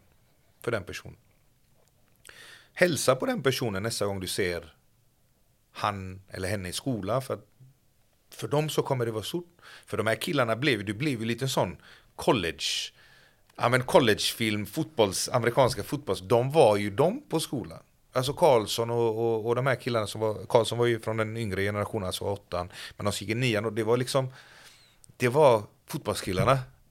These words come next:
Det var liksom, och man såg när de hade börjat nian, när det började med tjejer och killar och, och du vet, romanserna.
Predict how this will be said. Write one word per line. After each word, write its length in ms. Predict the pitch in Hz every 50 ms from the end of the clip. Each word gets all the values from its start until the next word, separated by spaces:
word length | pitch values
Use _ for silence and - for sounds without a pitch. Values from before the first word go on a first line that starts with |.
| _ _ _ _ _ _ _ _ -
Det 120 | - 117
var 140 | 110 110 110
liksom, 360 | 110 107 - - 113 113 110
och 200 | 104 107 110 110
man 140 | 117 120 117
såg 440 | - - 135 113 104 101 98 95 95 - - - - - - -
när 120 | - 104
de 120 | 107 104
hade 140 | 104 107 104
börjat 240 | 101 113 104 98 92
nian, 300 | 113 110 104 98 92 92
när 100 | 95 95
det 80 | 90 95
började 300 | 98 101 92 90 87 92
med 100 | 101 98
tjejer 400 | - 107 98 95 92 90 90 92
och 100 | 90 -
killar 440 | 104 101 92 90 90 87 87 87
och, 340 | 92 92 92 92 95 92 92
och 80 | 95 90
du 60 | 92
vet, 300 | 90 82 - - - - - - - - - - - - - - - -
romanserna. 920 | - 113 120 117 117 113 110 101 95 87 - - 104 98 98 98 92